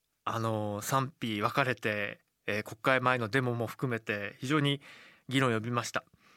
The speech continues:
で、賛否両論ある中で、私は、あの、それぞれの立場の人にこう聞きました。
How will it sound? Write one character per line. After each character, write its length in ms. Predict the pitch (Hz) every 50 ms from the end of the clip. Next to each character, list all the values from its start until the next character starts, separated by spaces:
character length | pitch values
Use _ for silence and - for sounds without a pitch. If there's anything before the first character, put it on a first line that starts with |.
| _ _ _ _ _ _ _
で、 420 | - 120 117 120 120 120 120 123
賛 260 | 120 - 156 156 151 147
否 340 | 143 131 123 127 120 117 113
両 220 | 123 135 139 139
論 220 | 139 139 135 139 143
あ 60 | 143
る 100 | 139 127
中 240 | 127 120 - 117 110
で、 240 | 107 110 110 113 110
私 320 | 107 - 127 120 - 151
は、 80 | 139 131
あ 60 | 127
の、 160 | 131 131 123
そ 120 | - - 143
れ 120 | 143 147
ぞ 100 | 147 147
れ 80 | 135 127
の 80 | 120
立 260 | 113 - 135 - -
場 120 | 127 120 110
の 100 | 110 107
人 220 | - - - 120
に 160 | 113 107 110 - - - - - - _
こ 140 | - - 143
う 20 |
聞 140 | 131 - -
き 80 | - 139
ま 120 | 131 127
し 60 | 120
た。 160 | - - -